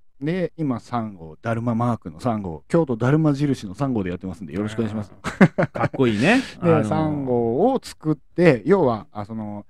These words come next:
Speaker 1: あ、えー、人から、えー、依頼をもらってやる仕事がグラフィックデザインだったので、
Speaker 2: うん。
Speaker 1: 自分の作品ではないわけですよね。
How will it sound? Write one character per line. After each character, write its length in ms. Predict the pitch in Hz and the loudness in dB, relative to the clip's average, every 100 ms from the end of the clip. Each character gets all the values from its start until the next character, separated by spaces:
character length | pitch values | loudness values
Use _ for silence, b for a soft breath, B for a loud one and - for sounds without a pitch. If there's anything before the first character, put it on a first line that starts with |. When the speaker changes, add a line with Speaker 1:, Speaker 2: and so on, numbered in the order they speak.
| - - - - - | -20 -20 -20 -20 -18
Speaker 1:
あ、 80 | - - - | -18 -16 -8
え 840 | 120 95 90 87 85 85 82 82 | -6 -6 -8 -8 -8 -8 -10 -14
ー、 20 | - | -18
人 280 | - 269 | 0 2
か 140 | 262 254 | 4 2
ら、 280 | 262 254 - - | 4 2 0 0
え 800 | 135 131 127 123 123 120 120 107 | 2 4 2 0 -2 -4 -6 -4
ー、 60 | 143 | 2
依 20 | |
頼 240 | 151 180 170 | 4 4 2
を 40 | |
も 160 | 165 165 | 0 -4
ら 80 | |
っ 40 | 165 | -4
て 200 | - 175 | -2 0
や 120 | 175 | 2
る 120 | 185 | 2
仕 120 | - | 0
事 200 | 190 196 | -2 -2
が 100 | 214 | -2
グ 120 | 160 127 | 2 2
ラ 100 | 113 | 2
フ 60 | |
ィ 40 | 127 | 0
ッ 40 | |
ク 100 | 120 | -2
デ 100 | 117 | -2
ザ 100 | 120 | 0
イ 100 | 113 | -2
ン 20 | |
だ 80 | 87 | -4
っ 40 | - | -12
た 120 | 76 | -8
の 80 | 113 | -4
で、 80 | |
Speaker 2:
う 140 | 113 110 | -2 -2
ん。 120 | 104 | -4
Speaker 1:
自 200 | 87 175 | -4 -2
分 300 | 240 277 277 | 0 0 0
の 240 | 262 240 - | 0 -2 -6
作 260 | 180 - | -6 0
品 100 | 214 | 2
で 100 | 196 | 4
は 60 | 123 | 2
な 140 | 127 | 2
い 80 | 104 | 0
わ 80 | 78 | -4
け 80 | 76 | -6
で 60 | |
す 80 | 120 | -2
よ 60 | 123 | 0
ね。 200 | 170 | -2